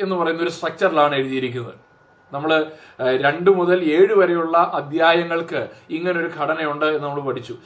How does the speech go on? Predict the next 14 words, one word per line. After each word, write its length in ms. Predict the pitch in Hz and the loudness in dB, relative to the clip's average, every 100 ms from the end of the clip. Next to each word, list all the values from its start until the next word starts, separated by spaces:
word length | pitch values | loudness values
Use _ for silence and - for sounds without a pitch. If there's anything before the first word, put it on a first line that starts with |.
| - 143 | -12 -6
രണ്ടാം 360 | 143 170 170 | 2 4 4
അധ്യായവും 600 | 165 143 156 156 160 180 190 | 2 0 2 4 2 0 0
ഏഴാം 300 | 151 160 160 | 2 4 2
അധ്യായവും 500 | 147 139 143 143 147 | 2 0 0 2 -2
തമ്മിലൊരു 300 | 143 139 135 | -6 -8 -8
സമാനതയുണ്ട്. 800 | 147 135 131 139 139 127 127 160 - - - | -8 -6 -4 -2 -2 -2 -4 -8 -12 -20 -18
മൂന്നാം 440 | 135 151 180 170 165 | -10 -6 0 2 2
അധ്യായവും 640 | 143 143 147 156 156 135 | -2 0 2 0 0 -2
ആറാം 360 | 131 175 185 | 2 4 2
അധ്യായവും 560 | 175 143 151 151 156 156 | 0 0 2 2 2 -2
തമ്മിലൊരു 300 | 143 139 143 | -6 -6 -8
സമാധ-, 480 | 143 135 135 147 175 | -6 -4 -2 -2 -6
സമ-, 380 | - 131 143 - | -10 -12 -12 -12
സമാനതയുണ്ട്. 800 | 139 135 139 143 131 123 143 | -6 0 2 2 0 -2 -6